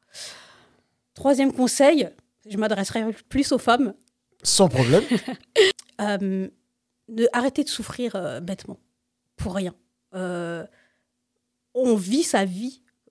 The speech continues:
Speaker 1: En fait, c'est, c'est, c'est comme, c'est exactement ce qu'on disait tout à l'heure. Euh, faut, faut vivre sa vie, euh, en fonction, pas en fonction des autres, en fait, tout simplement. C'est, et c'est toujours le même problème, en fait, parce que c'est toujours en fonction des autres.
Speaker 2: Ouais.
Speaker 1: Euh, sortez de,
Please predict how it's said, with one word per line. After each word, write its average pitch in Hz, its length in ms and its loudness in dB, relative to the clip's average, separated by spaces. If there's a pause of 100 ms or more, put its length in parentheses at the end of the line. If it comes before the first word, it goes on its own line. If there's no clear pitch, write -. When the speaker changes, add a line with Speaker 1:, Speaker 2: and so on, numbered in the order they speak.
Speaker 1:
En 185 80 -12
fait, 240 140 -2
c'est, 190 220 -6
c'est, 175 320 -6
c'est 175 220 -10
comme, 220 280 -2
c'est 190 120 -8
exactement 196 400 -6
ce - 60 -8
qu'on 202 120 -6
disait 175 220 -8
tout - 160 -20
à 240 80 -6
l'heure. 262 160 -4 (560)
Euh, 185 120 -8
faut, 214 340 -8
faut - 200 -8
vivre 233 300 4
sa 208 220 2
vie, 202 320 -4 (280)
euh, 175 400 -8 (680)
en 170 80 -14
fonction, - 520 -8
pas 349 140 2
en 440 60 6
fonction 359 320 6
des 370 140 8
autres, 480 240 6
en 262 40 0
fait, 240 140 2
tout 254 100 -4
simplement. 247 380 0
C'est, 262 180 0
et 277 60 4
c'est 294 140 4
toujours 359 220 6
le 330 60 4
même 285 160 6
problème, 302 320 4
en 254 80 2
fait, - 80 -4
parce - 160 -10
que 240 80 -6
c'est 208 120 -6
toujours 370 240 6
en 277 80 2
fonction 262 360 -2
des 226 180 0
autres. - 220 -4 (160)
Speaker 2:
Ouais. 143 360 6 (1160)
Speaker 1:
Euh, 185 420 -4 (160)
sortez - 480 2
de, 233 580 2